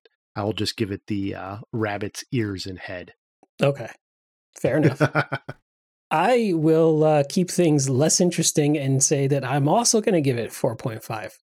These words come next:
Speaker 2: topiary animals. Not that interesting because we're both giving it the same rating. I really, really like this book.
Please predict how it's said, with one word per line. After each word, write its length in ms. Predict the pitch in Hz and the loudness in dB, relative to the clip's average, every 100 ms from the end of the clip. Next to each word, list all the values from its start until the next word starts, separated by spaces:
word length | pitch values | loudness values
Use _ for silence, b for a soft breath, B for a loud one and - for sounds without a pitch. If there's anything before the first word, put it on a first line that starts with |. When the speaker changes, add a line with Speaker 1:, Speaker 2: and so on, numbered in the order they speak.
| _ | _
Speaker 2:
topiary 520 | - 123 117 107 107 | -2 -2 -4 -8 -8
animals. 640 | 104 101 98 98 131 - - _ _ _ _ | -8 -10 -10 -10 -8 -10 -14 _ _ _ _
Not 220 | 175 165 | 0 2
that 120 | 156 135 | 2 0
interesting 320 | 131 - 131 | -2 0 0
because 300 | 117 139 123 | 2 0 0
we're 80 | 113 | 0
both 240 | 139 - | -2 -2
giving 180 | 120 120 | -2 -2
it 120 | - | -2
the 40 | |
same 300 | - 139 123 | -2 -2 -4
rating. 360 | 117 120 110 104 b b b _ _ - | -4 -6 -8 -12 b b b _ _ -2
I 60 | 180 | -2
really, 520 | 165 151 190 196 190 | 0 0 2 2 2
really 320 | 156 127 139 | 0 0 0
like 300 | 120 110 - | 0 -6 -6
this 160 | 131 - | -6 -2
book. 340 | 160 117 | -2 -2